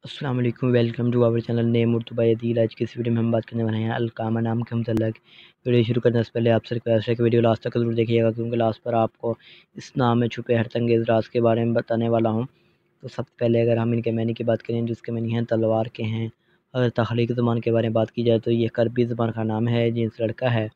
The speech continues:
अगर हम इनके मज़ाहिब की बात करें, तो ये एक मुस्लिम नाम माना जाता है। और अगर हम इनके लकी नंबर की बात करें, तो इसका लकी नंबर तीन माना जाता है। याद रखिए, ये लकी नंबर कन्फर्म नहीं होता। अगर आप अपना सही लकी नंबर मालूम करवाना चाहते हैं,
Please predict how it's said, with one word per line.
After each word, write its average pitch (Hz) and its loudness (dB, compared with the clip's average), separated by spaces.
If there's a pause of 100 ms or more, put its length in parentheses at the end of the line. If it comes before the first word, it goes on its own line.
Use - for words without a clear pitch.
(480)
अगर 120 4
हम 120 0
इनके 117 0
मज़ाहिब 113 0
की 123 2
बात 113 2
करें, 117 0
तो 120 -4
ये 117 0
एक 127 -2
मुस्लिम 117 -4 (220)
नाम 113 -2 (160)
माना 117 -2
जाता 113 -2
है। 107 -6 (440)
और 123 0
अगर 120 4
हम 117 2
इनके 117 -2
लकी 113 -2
नंबर 117 -4
की 117 -4
बात 113 0
करें, 113 -8
तो 117 -6
इसका 117 -6
लकी 117 -6
नंबर 117 -2
तीन 120 -8
माना 113 -2
जाता 104 -8
है। 117 -6 (460)
याद 123 6
रखिए, 120 0
ये 120 2
लकी 117 -4
नंबर 117 0
कन्फर्म 117 -4
नहीं 117 0
होता। 117 0
अगर 117 0
आप 113 2
अपना 117 -6
सही 117 -4
लकी 120 -6
नंबर 113 -2
मालूम 117 -2
करवाना 113 0
चाहते 117 -6
हैं, 117 -2